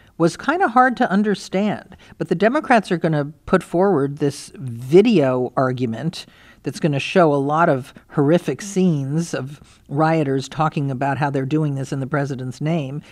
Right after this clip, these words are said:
That's gonna be easier for people to understand. I don't know if it'll sway any votes. Sue, what do you think?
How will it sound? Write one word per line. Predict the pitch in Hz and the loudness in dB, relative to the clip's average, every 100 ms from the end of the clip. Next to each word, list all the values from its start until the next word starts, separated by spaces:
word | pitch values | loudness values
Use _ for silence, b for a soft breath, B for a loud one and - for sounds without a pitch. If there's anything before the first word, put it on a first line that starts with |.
| B | B
That's | - 165 | -2 0
gonna | - 202 | 4 4
be | 208 226 240 | 4 0 0
easier | 285 294 156 110 | 2 4 4 2
for | 127 | -4
people | - - 120 | -6 -6 -4
to | 113 | -4
understand. | 123 120 - 123 | -4 -6 -6 -2
I | 156 | 2
don't | 202 220 | 4 6
know | |
if | 202 | 4
it'll | 180 147 | 2 0
sway | - 170 | 0 0
any | 156 147 | 0 0
votes. | 131 202 110 - | 4 4 4 -6
Sue, | - - 196 160 | -18 0 4 4
what | 139 | 4
do | 151 | 0
you | 170 | -2
think? | - 175 - | -2 -4 -4